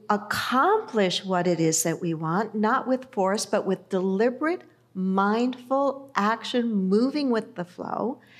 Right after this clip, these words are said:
But we have to also realize that whatever it is that we are going for in our life, there's going to be a price we have to pay for it. For example, we say, "We want a better job."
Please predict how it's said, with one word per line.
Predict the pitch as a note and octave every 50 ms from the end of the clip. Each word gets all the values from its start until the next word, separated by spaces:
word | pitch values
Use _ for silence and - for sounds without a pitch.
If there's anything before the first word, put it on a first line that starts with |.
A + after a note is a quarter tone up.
| - - - - - _
But | - C#4
we | C#4+ D4+
have | D4 D4+ E4 E4+ E4 - -
to | - C#4+ - - -
also | C4 C#4+ E4 F4 E4 - D#4 C4+
realize | B3 B3 C4+ D4 D#4+ D#4+ D#4 B3+ A3+ A3 G#3+ -
that | - A3 G#3
whatever | G3+ A3+ A#3 - - C4 C#4 - F4
it | F4 E4+
is | D4+ C#4+ C#4 -
that | C#4+ A#3+ -
we | G#3 A3 A#3 A#3
are | A3+ G#3
going | G3+ G3 G3 G3+ G#3+ B3 C#4+ D4+ D4+ D4
for | - - G#3 F#3 E3
in | D#3+ E3 D#3+
our | D3 D#3 D#3 D#3+
life, | D3+ A2 D3 E3+ G#3 B3 C#4+ - _ _ _ _ _ _ _ _ _ _ _ _ _ _ _ - - - _
there's | - C4 C4+ C4 B3
going | - C#4 D4 D#4+ E4+
to | E4+ F4
be | - D4 C#4+
a | D4
price | C#4+ - - C4 B3 B3 B3+ B3+ -
we | C#4+ D4 C#4
have | A3 G#3 G#3 -
to | - C4
pay | - C4 D4+ D#4+ F4
for | F4+ - - C4+ A3+ D#3+
it. | C#3+ - - - - _ _ _ _ _ _ _ _ _ _ _ _ _ _ _ _ _ _ _
For | - - C4+
example, | C4 C#4 C#4 D4 D4+ D#4+ D4+ C#4 B3
we | A3 A3+ A#3
say, | A#3 - - B3+ B3+ B3+ C4 C4+ C4+ C4 - - - - - _ _ _ _ -
"We | A3+ B3
want | C#4 A#3 B3 C#4+ D#4 D#4
a | D4+
better | - C4+ C4 C4+ C#4+ C#4
job." | A#3 B3+ C4 B3+ C#4+ C4+ A#3+ G3 - - - -